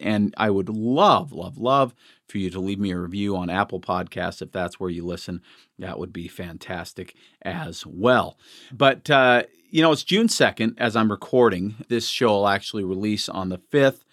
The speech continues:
And June second is my dad's birthday. My dad now has been gone for pretty much the exact length of time that I've been doing this show.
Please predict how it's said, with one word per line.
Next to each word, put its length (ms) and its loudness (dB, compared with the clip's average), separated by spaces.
And 300 4
June 200 4
second 320 2
is 120 -2
my 100 0
dad's 360 2
birthday. 420 -2
My 140 -4
dad 340 2
now 220 2
has 180 -4
been 280 -6
gone 400 0
for 580 0
pretty 160 2
much 200 4
the 80 4
exact 420 2
length 440 0
of 100 -14
time 340 2
that 140 0
I've 80 2
been 160 -2
doing 260 -4
this 140 -4
show. 480 2